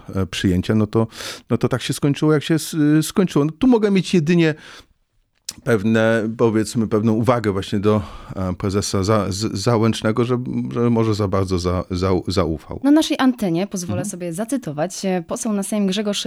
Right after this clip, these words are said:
Speaker 2: Schetyna powiedział: "Jestem zdumiony. Sprawa Śląska Wrocław powinna być wyjaśniona i powinna się tym zająć Rada Miejska. Czy pan planuje podjąć, mm, jakiekolwiek kroki?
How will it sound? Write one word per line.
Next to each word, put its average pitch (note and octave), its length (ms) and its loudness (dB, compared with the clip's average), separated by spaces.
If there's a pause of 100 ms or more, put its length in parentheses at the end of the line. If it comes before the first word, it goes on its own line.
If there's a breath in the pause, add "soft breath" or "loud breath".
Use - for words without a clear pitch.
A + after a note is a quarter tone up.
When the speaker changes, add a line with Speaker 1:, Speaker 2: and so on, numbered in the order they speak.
Speaker 2:
Schetyna G3 480 -2
powiedział: G3 520 -2 (260 loud breath)
"Jestem A3+ 400 2
zdumiony. F#3+ 500 4
Sprawa G3+ 320 0
Śląska G3+ 400 -2
Wrocław G3 400 -2
powinna G3 400 0
być F3+ 240 -4
wyjaśniona B3 580 4
i A#3+ 60 2
powinna A3+ 400 2
się G#3 120 -4
tym G3+ 220 0
zająć G3 260 0
Rada G3 300 2
Miejska. F3 400 -2
Czy - 160 -12
pan G#3 180 0
planuje G#3 480 4
podjąć, F3 480 -6 (300 loud breath)
mm, G3 120 2
jakiekolwiek G3 580 -2
kroki? B3 480 -4